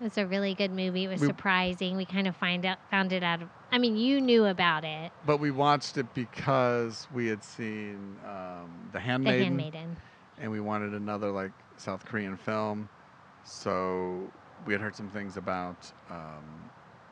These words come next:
Speaker 2: The Burning. And it was also, I think, on Amazon Prime.
Speaker 1: Mm-hmm.
Speaker 2: And watched that, and we did a little double feature episode of the two of them. But, yeah, The Burning is just, like, this film, too, that is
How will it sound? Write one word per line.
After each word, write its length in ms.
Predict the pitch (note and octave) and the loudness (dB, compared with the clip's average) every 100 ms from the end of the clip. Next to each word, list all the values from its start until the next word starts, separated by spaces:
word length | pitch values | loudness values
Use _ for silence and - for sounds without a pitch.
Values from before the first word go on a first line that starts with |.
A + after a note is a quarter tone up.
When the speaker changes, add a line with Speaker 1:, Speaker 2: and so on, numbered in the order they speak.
| - - - | -20 -20 -14
Speaker 2:
The 80 | F#2 | -4
Burning. 480 | B2 D#3 D#3+ D#3 D3 - - - - - - - - - | 0 2 0 -4 -8 -14 -20 -20 -20 -20 -20 -20 -20 -12
And 80 | G2+ | -8
it 80 | G#2+ | -8
was 140 | G2+ | -4
also, 280 | F#2+ F#2+ - | -4 -2 -4
I 60 | G2+ | -6
think, 240 | - F#2+ | -6 -8
on 180 | G2 F#2+ - | -8 -8 -8
Amazon 420 | G2 F#2 F#2 F#2+ | -8 -6 -8 -6
Prime. 500 | - G2 F#2+ F#2 F#2+ F#2+ - - | -6 -4 -4 -6 -8 -14 -20 -6
Speaker 1:
Mm-hmm. 320 | A3+ G3+ F#3+ F#3 - - - - | -2 0 0 -2 -8 -16 -20 -14
Speaker 2:
And 260 | F#2+ F#2 F#2 | -10 -8 -6
watched 300 | F#2 F2+ - | -4 -4 -4
that, 140 | F#2 | -6
and 80 | F2 | -4
we 60 | F2 | -6
did 120 | F2+ | -8
a 40 | F2 | -10
little 180 | E2 D#2+ | -10 -6
double 200 | D#2+ E2 | -6 -6
feature 320 | - F#2+ - | -10 -10 -6
episode 440 | F2+ - - F2 E2 | -8 -8 -10 -10 -10
of 120 | D#2+ | -12
the 80 | D#2 | -14
two 280 | - G#2 B2 | -8 -6 -4
of 80 | |
them. 340 | C3 C3+ C#3 C#3+ - - - - - - - - - | -4 -4 -4 -10 -14 -20 -20 -20 -20 -20 -20 -20 -6
But, 500 | G2 F#2 F#2 - - - - - - - - - - - | -2 -2 -4 -12 -20 -20 -20 -20 -20 -20 -20 -20 -20 -14
yeah, 180 | C3 B2+ | -8 -6
The 140 | G2 G#2 | -6 -6
Burning 340 | B2 C#3+ C#3 | -4 -2 -4
is 180 | A#2 - | -6 -8
just, 200 | A2+ - | -10 -8
like, 180 | G#2+ - | -8 -8
this 140 | G2+ | -12
film, 280 | - G#2+ F#2+ | -8 -8 -8
too, 260 | - A2+ G#2+ | -8 -6 -4
that 180 | G#2 | -6
is 500 | G2+ F#2+ F#2+ F#2+ - | -4 -6 -8 -12 -18